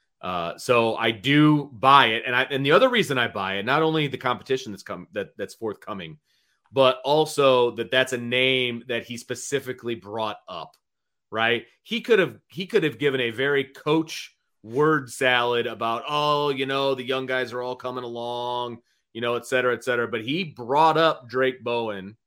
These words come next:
is what it sounds like. He, he brought him up specifically when the question was asked. So that tells me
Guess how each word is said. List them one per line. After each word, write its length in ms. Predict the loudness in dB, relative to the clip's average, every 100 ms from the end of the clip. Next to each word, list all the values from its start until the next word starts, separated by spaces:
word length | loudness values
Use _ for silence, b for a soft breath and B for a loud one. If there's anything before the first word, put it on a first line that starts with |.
| _ _
is 140 | -16 -8
what 100 | -8
it 80 | -6
sounds 320 | -6 -6 -8
like. 320 | -12 -14 -16 _ _ _
He, 280 | -10 -10 -10
he 120 | -10
brought 460 | -10 -8 0 0 0
him 180 | -2 -2
up 160 | -4
specifically 920 | -8 -12 -8 -6 -6 -8 -8 -6 -10 _ _ _ _ _
when 240 | 0 2 2
the 60 | 2
question 360 | 0 0 -2
was 160 | -6 -4
asked. 520 | -6 -6 -8 -14 -20 _ _ _
So 160 | -4
that 220 | 0 0
tells 320 | 0 -2 -2 -4
me 500 | -4 -2 -4 -8